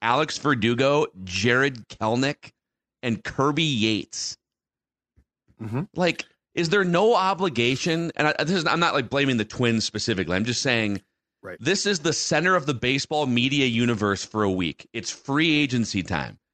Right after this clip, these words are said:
Speaker 1: Is there
Speaker 2: Mm-hmm.
Speaker 1: not obligation for teams to do something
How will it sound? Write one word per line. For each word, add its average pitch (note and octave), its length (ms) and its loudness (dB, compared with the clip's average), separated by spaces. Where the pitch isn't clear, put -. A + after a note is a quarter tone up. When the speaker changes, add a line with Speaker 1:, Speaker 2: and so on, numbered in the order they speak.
Speaker 1:
Is D3+ 160 -4
there F3 160 2
Speaker 2:
Mm-hmm. C#3+ 80 -2
Speaker 1:
not E3+ 320 0
obligation C#3 800 0
for C#3 180 -2
teams B2 460 0
to C3+ 140 -6
do C#3 300 0
something F3 640 -2